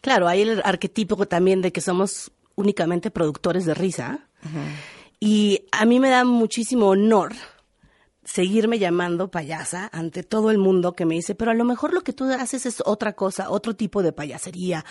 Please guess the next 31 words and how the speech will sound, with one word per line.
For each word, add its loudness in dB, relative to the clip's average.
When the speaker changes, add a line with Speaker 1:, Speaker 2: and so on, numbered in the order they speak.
Speaker 1:
otro -2
tipo -2
de 2
humor, 2
a 0
lo 0
mejor -4
comediante, -2
a -4
lo 0
mejor -2
es -16
nada -2
más -4
arte". -2
Es -4
lo, -8
y -8
yo -2
lo -2
defiendo -2
hasta -12
la -6
muerte -4
porque -4
justo -2
hay 2
un 0
abanico -4
tan -10
grande -4